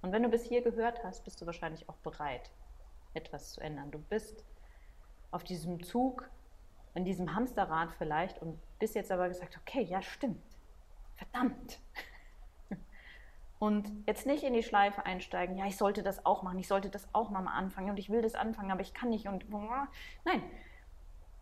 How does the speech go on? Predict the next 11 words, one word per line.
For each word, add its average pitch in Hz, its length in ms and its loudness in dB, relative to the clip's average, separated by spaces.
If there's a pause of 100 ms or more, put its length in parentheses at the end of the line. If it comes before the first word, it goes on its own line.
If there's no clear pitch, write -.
(280)
Bereit 175 380 8
sein, 190 200 0
etwas 175 360 -6
zu - 100 -6
ändern, 165 460 -2
heißt 160 260 -2
auch 190 220 4
den 160 180 -4
ersten 160 320 -4
Schritt - 300 -6
wagen. - 280 -8